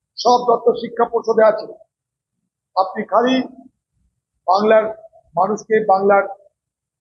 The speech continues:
শিক্ষক শিক্ষিকাদের, চাকরিহারাদের খালি আপনি মিথ্যের আশ্রয় নিয়ে তাদেরকে প্রভাবিত করছেন, তাদের সঙ্গে চালাকি করছেন। চালাকি এই কারণেই যে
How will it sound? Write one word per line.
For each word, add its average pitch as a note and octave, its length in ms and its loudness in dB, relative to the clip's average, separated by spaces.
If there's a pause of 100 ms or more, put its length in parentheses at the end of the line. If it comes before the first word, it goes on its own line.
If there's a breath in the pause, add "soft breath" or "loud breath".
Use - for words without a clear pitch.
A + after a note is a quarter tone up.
(600)
শিক্ষক - 440 -4
শিক্ষিকাদের, G3+ 840 -2
চাকরিহারাদের G3 640 0 (440)
খালি A#3 180 0
আপনি F#3 440 -4 (1200)
মিথ্যের A#3+ 460 0
আশ্রয় G#3 500 -2
নিয়ে G3+ 340 -2 (320)
তাদেরকে G3 280 0
প্রভাবিত E3 600 -2
করছেন, - 320 -20 (440)
তাদের F3+ 180 -2
সঙ্গে G#3 300 -4
চালাকি G#3 400 2
করছেন। - 320 -18 (1300)
চালাকি A3 360 0
এই G#3+ 120 2
কারণেই B3 380 2 (880)
যে B3 140 2